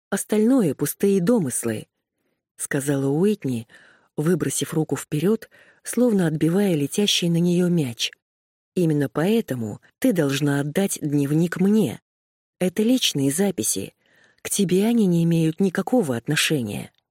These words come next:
Мелькнувшая догадка подействовала на Лорен как пощечина,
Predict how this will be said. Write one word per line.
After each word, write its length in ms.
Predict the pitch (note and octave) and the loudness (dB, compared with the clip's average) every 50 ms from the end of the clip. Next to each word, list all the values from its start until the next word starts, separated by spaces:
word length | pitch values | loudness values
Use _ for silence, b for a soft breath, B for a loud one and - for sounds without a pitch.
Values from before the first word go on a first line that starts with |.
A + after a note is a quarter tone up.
| _ _ _ _ _ _ _ _ | _ _ _ _ _ _ _ _
Мелькнувшая 720 | - D3+ D3+ D3 C#3+ - F3 F3 E3+ D#3+ - - D#3 D3 C#3 | -2 0 0 0 0 0 0 0 2 0 0 -2 0 -2 -2
догадка 720 | C#3 - C#3+ C#3+ F3+ G3+ G#3 - - - B2 B2 A2+ - _ _ _ _ _ _ _ | -2 -4 -2 0 0 -2 -2 -4 -6 -12 -10 -10 -10 -14 _ _ _ _ _ _ _
подействовала 720 | - E3+ F3 F3 A3 B3 B3+ A#3 - - F#3 F3 E3+ E3 | -2 -2 0 2 2 2 2 0 -2 -2 0 0 2 2
на 160 | D#3 D#3 D3+ | 0 0 0
Лорен 360 | D#3 F3 G#3 G#3 F#3+ F3+ F3 | 2 2 2 2 2 0 -2
как 240 | E3+ - F#3 F3+ - | 0 -2 -4 -4 -4
пощечина, 840 | - F#3 F3 - - - A#3 G#3+ E3+ - - C3+ B2+ A#2+ B2 - | -6 -2 0 0 0 2 0 0 0 -2 -4 -4 -4 -6 -8 -10